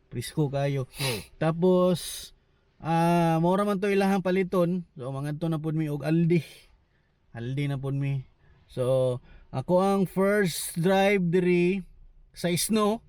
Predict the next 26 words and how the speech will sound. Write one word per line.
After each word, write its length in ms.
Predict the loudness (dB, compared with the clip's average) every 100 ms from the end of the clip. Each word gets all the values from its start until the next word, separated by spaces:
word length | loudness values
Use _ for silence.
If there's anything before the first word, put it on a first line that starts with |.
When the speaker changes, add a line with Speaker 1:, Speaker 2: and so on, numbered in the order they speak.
| -14
Speaker 1:
Ah, 260 | -10 -10
nag-snow. 720 | -10 -12 -12 -14 -4 -2 -2 -6 -16 -20 -20 -20 -20 -10
Kuan 280 | -6 -2 0
siya, 200 | 0 0
kanang 300 | 0 2 2
hinahinay 540 | 2 4 2 2 0
lang 160 | 0 0
jud 160 | 0
og 100 | -2
padagan. 720 | -2 0 0 2 0 0 -4 -8
Muunto 540 | -4 -2 -2 -2 -2 0
lang 200 | -2 0
kuan, 280 | 0 0
oy. 180 | -2 -4 -4
Muunto 560 | -8 -8 -6 -8 -6 -4
lang 180 | -2
ligid. 460 | -4 -2 -2 -2 -4 -8 _ _ _ _ _ _ _ _ _ -20 -20 -20 -20 _
Muntol 540 | -4 -2 0 0 2
siya 180 | 2 2
basta 320 | 0 0 0
kay 140 | 0
malabyan 580 | 0 -2 -2 0 0 0
og 240 | -4 -6 -4 -2
ice 320 | 0 0 -2 -4
nga 500 | -2 0 0 0 0
kanang 320 | 0 -2 -2